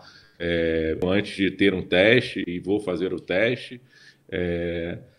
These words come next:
e, e, e o governo, é, procurar rastrear os contatos dessa pessoa sempre depois de testar. Então,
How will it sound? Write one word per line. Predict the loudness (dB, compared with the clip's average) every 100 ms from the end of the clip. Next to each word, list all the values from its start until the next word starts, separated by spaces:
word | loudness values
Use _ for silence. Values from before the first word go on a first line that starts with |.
| _ _
e, | -2 0 2 2 2 0 -2 -2 0
e, | 4
e | 4 6
o | 4
governo, | 2 6 8 8 6 2 -2 -6 -6 -4
é, | -4
procurar | -2 -4 0 0 2 2 0
rastrear | -2 -4 -4 -2 0 0
os | -2
contatos | -6 -8 -2 0 0 -4 -6
dessa | -6 -4
pessoa | -6 -6 -4 -4
sempre | -4 -4 -4 -6 -6
depois | -6 -4 -6
de | -4
testar. | -6 -6 -8 -10
Então, | -10 -12